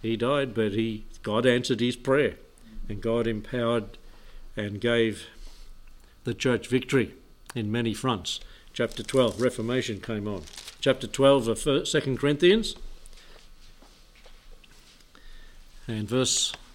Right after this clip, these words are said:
seven, that lest I should be exalted above measure through the abundance of the revelations.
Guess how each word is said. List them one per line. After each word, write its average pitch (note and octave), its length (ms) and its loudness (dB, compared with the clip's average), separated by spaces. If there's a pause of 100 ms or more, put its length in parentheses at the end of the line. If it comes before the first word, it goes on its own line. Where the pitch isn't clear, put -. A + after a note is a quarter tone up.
(120)
seven, A2+ 460 2 (680)
that B2 220 0 (200)
lest D3 260 4
I D#3 100 8
should C#3 240 4
be B2 100 8
exalted C3 460 4
above B2 300 4
measure C#3+ 320 4
through C3 240 4
the A2+ 140 4
abundance D#3+ 520 4
of A#2+ 120 -2
the B2 80 2
revelations. D#3+ 920 2